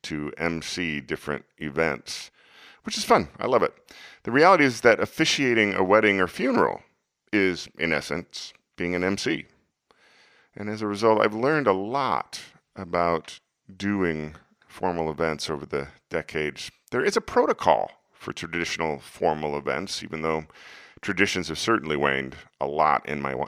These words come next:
lifetime. One such protocol is that the most, quote-unquote, important person on the program always speaks last.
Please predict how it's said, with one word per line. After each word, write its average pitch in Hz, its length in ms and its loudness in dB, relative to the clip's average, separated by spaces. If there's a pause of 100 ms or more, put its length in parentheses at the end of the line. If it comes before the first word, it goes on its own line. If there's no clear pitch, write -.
lifetime. 76 540 -4 (960)
One 160 200 6
such - 280 2
protocol 85 560 4 (340)
is 92 200 -4
that 95 320 2
the 98 80 2
most, 120 600 -2 (360)
quote-unquote, 107 540 2
important 95 640 -2
person 85 580 -4 (320)
on 90 140 0
the 87 80 -4
program 85 720 0 (920)
always 104 300 -4
speaks - 460 -8
last. 101 800 -4